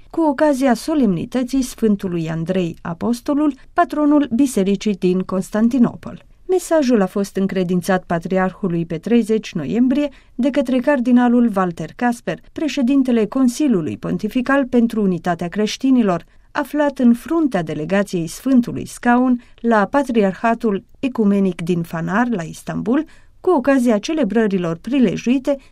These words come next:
de sărbătoarea Sfântului Andrei.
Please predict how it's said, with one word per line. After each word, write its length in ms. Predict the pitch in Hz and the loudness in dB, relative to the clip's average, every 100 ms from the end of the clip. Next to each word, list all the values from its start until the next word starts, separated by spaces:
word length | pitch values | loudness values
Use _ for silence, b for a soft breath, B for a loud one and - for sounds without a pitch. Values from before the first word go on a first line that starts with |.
| - | -6
de 280 | 226 277 262 | 2 4 4
sărbătoarea 680 | 330 294 175 160 214 233 | 0 -2 -2 0 2 2
Sfântului 640 | 214 - 208 180 170 175 208 | 0 -2 -4 -4 -4 -2 4
Andrei. 440 | 233 240 196 - | 6 6 2 -4